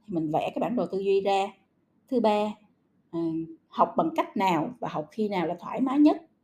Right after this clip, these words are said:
cho bản thân của mình. Thứ tư là mình phải sắp xếp và mình phải lên cái lịch học, à, mình ghi nhận nó vào trong cái thời khóa biểu và phải set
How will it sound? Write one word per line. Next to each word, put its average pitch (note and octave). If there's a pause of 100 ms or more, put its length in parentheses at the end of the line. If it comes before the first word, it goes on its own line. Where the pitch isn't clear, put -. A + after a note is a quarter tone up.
(440)
cho F#3
bản -
thân G3+
của F3+
mình. F3 (960)
Thứ A3+
tư F#3+ (540)
là F3 (380)
mình D3+
phải E3+
sắp D4+
xếp D4+
và F3
mình D3
phải F3
lên G3+
cái C4
lịch -
học, - (760)
à, D#3+ (240)
mình D3+
ghi G#3+
nhận G3
nó A3+
vào E3
trong F3+
cái B3
thời E3
khóa C4+
biểu C4 (600)
và D#3+
phải -
set D4